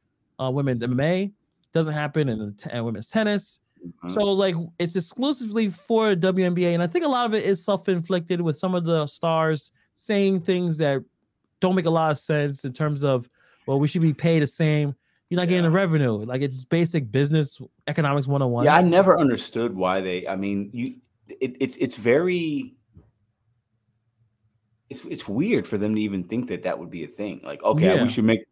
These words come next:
Speaker 2: it should be equity. Like, what? It, how? There's, you guys aren't getting the viewership. You know what I'm saying? It
Speaker 1: Right.
Speaker 2: doesn't, that's where the money comes from. So
Speaker 1: Yeah, and it, they, they get very defensive, which I understand in terms of, like, that's your sport. You spend your whole life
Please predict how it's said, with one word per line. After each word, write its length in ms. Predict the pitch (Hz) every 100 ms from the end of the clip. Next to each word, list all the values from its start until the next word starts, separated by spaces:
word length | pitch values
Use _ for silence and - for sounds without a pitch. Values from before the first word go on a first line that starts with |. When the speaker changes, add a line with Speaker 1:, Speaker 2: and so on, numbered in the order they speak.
| _ _ -
Speaker 2:
it 60 |
should 160 | - 104
be 180 | 104 -
equity. 360 | 104 110 98 95
Like, 120 | -
what? 180 | 101 156 - _ -
It, 160 | - _ _ _
how? 440 | - 180 247 73 90
There's, 180 | 104 113
you 180 | 120
guys 160 | 123 123
aren't 220 | 123 113
getting 220 | 113 113 101
the 80 |
viewership. 540 | 85 135 117 - - -
You 80 | -
know 100 | 87
what 40 |
I'm 60 | 87
saying? 100 | 262
It 40 |
Speaker 1:
Right. 100 | 165
Speaker 2:
doesn't, 220 | 101 101 - _ _ 104
that's 160 | -
where 80 | 113
the 80 | 92
money 220 | 104 -
comes 260 | - - -
from. 240 | - -
So 260 | - - -
Speaker 1:
Yeah, 320 | 269 311 - - 170
and 140 | 196
it, 140 | 208 190
they, 120 | 208
they 120 | 226
get 180 | 285 240
very 160 | 269
defensive, 640 | 226 214 - 196 220 262 240
which 120 | 262
I 80 | 311
understand 540 | 320 254 - 208 208
in 80 | 185
terms 280 | 196 185 170
of, 200 | 165 151
like, 160 | 147 135
that's 220 | 147 -
your 80 | 147
sport. 380 | - - 151 120
You 60 |
spend 380 | 123 143 143 139
your 140 | 131 123
whole 200 | 139 131
life 340 | 131 123